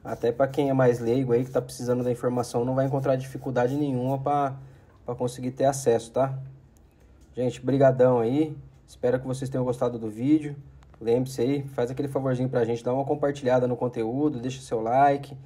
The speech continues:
se inscreve aí no canal também, é super importante pra gente ter essa colaboração de vocês sempre aí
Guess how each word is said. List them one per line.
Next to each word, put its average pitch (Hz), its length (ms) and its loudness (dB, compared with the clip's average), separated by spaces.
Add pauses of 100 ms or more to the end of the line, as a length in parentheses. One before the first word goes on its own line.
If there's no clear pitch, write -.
(240)
se - 140 -20
inscreve 131 380 2
aí 135 100 2
no 135 80 2
canal 127 320 2
também, 123 300 -2
é - 20 -4
super 143 280 -6
importante 139 500 0
pra 127 160 2
gente 117 280 -4
ter 123 120 -6
essa 131 200 -2
colaboração 135 600 0
de 131 80 -4
vocês 135 400 -6
sempre 135 340 -2
aí 113 220 -2